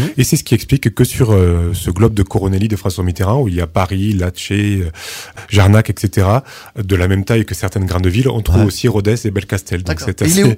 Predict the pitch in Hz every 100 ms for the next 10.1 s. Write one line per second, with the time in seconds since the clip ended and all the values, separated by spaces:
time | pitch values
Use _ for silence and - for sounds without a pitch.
0 | - 156 226 226 160 156 165 123 117 127
1 | 123 160 113 117 127 135 143 127 147 123
2 | 101 107 120 107 - 95 104 104 90 80
3 | 78 80 - 87 95 87 87 92 87 80
4 | 82 90 85 85 85 95 82 85 92 87
5 | 95 85 82 78 - - - - - 85
6 | 82 85 - 87 85 87 87 - 127 113
7 | 101 101 131 - 120 120 113 110 101 113
8 | 131 120 95 92 117 - 104 113 123 110
9 | 98 95 90 - 95 87 90 - 110 110
10 | 82